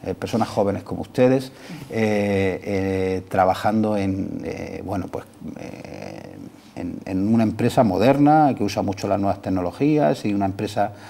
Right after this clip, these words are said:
con base tecnológica y, y muy interesante. Yo les pregunté, "¿Y por qué os habéis venido a Murcia?".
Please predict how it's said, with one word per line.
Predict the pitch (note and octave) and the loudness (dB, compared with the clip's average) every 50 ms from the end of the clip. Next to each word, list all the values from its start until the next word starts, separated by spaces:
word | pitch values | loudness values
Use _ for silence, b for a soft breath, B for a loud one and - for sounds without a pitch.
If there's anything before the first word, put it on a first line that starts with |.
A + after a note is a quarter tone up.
| B B B B - | B B B B -4
con | G#2 G2 G#2 | 0 2 2
base | A#2 - B2 | 2 2 2
tecnológica | G#2+ A2+ G#2 G#2 G2+ A#2 B2+ B2+ - B2 A#2+ A2 G2 | 0 0 0 0 2 2 0 2 0 0 0 0 -2
y, | G2 - - | -2 -4 -6
y | F#2 | -4
muy | G2+ A2 A2 G2+ | -2 -2 0 0
interesante. | F#2 F#2+ - E2 - - - - - - - - - - B B B B B B B B B B B B - - | -2 -4 -4 -6 -8 -8 -10 -12 -12 -14 -18 -20 -20 -20 B B B B B B B B B B B B -10 0
Yo | C3 D3+ | 4 4
les | D3 C#3 | 4 4
pregunté, | D3 C#3+ B2 A2 G2 A#2+ | 4 2 2 2 4 2
"¿Y | A#2 | 2
por | A2 A#2 G#2 | 2 0 0
qué | - E3 F#3 F#3 F3+ - | 0 0 0 0 0 -2
os | - A2 - - | -4 -8 -6 -4
habéis | G2+ F#2+ F2+ F#2 | -4 -4 -4 -4
venido | G2+ F2+ F#2+ F#2+ - D2 | -4 -4 -4 -4 -4 -2
a | |
Murcia?". | - - D4 B3 - - - - - | 0 2 2 2 0 -4 -12 -12 -12